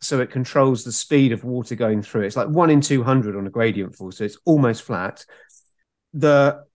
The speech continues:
drainage field effectively is the treatment side of a septic tank. So you've got the separation,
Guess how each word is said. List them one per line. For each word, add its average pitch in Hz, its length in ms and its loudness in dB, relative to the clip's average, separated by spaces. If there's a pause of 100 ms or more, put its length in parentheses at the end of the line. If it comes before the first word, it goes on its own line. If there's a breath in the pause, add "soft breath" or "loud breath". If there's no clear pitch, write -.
(200)
drainage 165 480 2
field 127 320 -4
effectively 131 600 -4
is 127 100 -6
the 127 100 -14
treatment 143 800 -4
side 104 300 -6
of 104 80 -10
a - 20 -10
septic - 320 -10
tank. 101 240 -12
So 135 80 -2
you've 123 80 -4
got 160 140 2
the 139 80 -2
separation, 147 1120 0